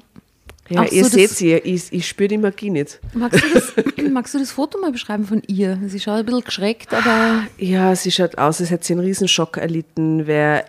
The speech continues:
Speaker 1: Ende dreißig, eben Anfang vierzig, äh, attraktive Frau, aber irgendwie geht's ihr nicht gut.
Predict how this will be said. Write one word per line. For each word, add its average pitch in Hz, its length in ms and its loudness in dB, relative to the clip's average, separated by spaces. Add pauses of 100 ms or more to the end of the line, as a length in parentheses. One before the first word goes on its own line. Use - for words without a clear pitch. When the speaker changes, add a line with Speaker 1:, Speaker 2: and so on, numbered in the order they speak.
Speaker 1:
Ende 160 480 2 (140)
dreißig, 143 540 0
eben 147 200 -2
Anfang 156 380 -2
vierzig, 147 840 -6
äh, 135 300 -2 (420)
attraktive 165 640 -6
Frau, 139 360 0
aber 139 100 2
irgendwie 135 260 -2
geht's - 260 -4
ihr 135 60 4
nicht 127 160 0
gut. - 320 -4